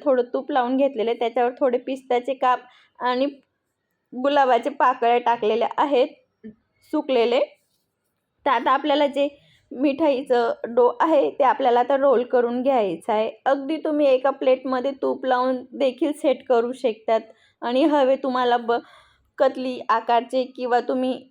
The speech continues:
हव्या त्या आकारामध्ये कट करू शकतात. मी हे तीस मिनिटासाठी फ्रीजला ठेवलेलं होतं,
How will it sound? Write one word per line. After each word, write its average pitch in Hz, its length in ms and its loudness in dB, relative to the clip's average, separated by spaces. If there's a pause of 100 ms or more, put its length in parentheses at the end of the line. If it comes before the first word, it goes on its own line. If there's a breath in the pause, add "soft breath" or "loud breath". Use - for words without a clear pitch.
(1080)
हव्या 294 300 4
त्या 294 160 0
आकारामध्ये 262 640 2
कट 233 280 -2
करू 226 280 0
शकतात. 233 440 -2 (160)
मी 277 120 -4
हे 294 100 2 (120)
तीस 330 260 -4
मिनिटासाठी 302 540 0
फ्रीजला 269 500 -2
ठेवलेलं 240 540 0
होतं, 240 380 -2